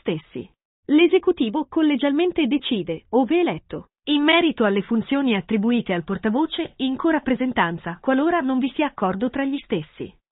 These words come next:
Negli altri casi prevale la decisione del portavoce anziano determinato secondo i criteri previsti dal regolamento di cui all'articolo settantacinque.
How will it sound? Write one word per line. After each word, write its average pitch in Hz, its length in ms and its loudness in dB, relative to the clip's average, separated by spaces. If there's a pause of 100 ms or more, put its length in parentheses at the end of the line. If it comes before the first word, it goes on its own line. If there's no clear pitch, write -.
(220)
Negli 311 300 4
altri 349 280 2
casi 180 440 0
prevale 202 580 0
la 247 120 0
decisione 294 540 0
del 214 160 0
portavoce 247 560 -2
anziano 185 600 0
determinato 233 840 -2 (100)
secondo 294 400 0
i 214 80 4
criteri 247 460 0
previsti 240 480 -2
dal 156 280 -2 (200)
regolamento 302 720 2
di 247 100 0
cui 311 280 4
all'articolo 254 680 -2
settantacinque. 196 1040 -4